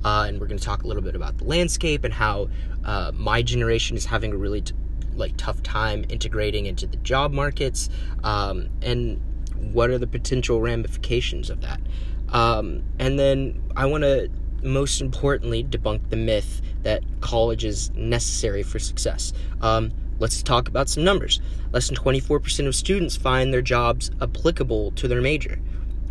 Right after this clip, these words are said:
That makes no sense to me, because if seventy-five percent of private school grads are leveraging all this debt, and we can't buy houses, and we're leasing our cars, and we're renting,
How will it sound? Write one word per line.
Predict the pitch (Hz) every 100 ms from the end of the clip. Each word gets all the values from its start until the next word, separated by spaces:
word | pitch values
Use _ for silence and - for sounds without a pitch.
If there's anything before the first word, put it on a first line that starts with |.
| - - - - - - - - - - - -
That | - 147 147
makes | 160 160 -
no | 156
sense | 135 - 170 -
to |
me, | 113
because | - 117 127 123
if | 139 127 - - - - -
seventy-five | - 147 147 151 147
percent | - - 139
of |
private | 147 175 -
school | 139
grads | 127 123 120 - - -
are | 120 120 120 117
leveraging | - 127 131 127 127 117 110 - -
all | 143
this | 127 -
debt, | 160 143 -
and | 123 117 110
we | 117
can't | - 120
buy | 104
houses, | 104 - - 135 120
and | 120 113 110
we're | 110 113
leasing | 117 120 131
our | 107
cars, | 107 156 160 127
and | 120 117 107 - -
we're | 117 113 107
renting, | 123 123 123 131 113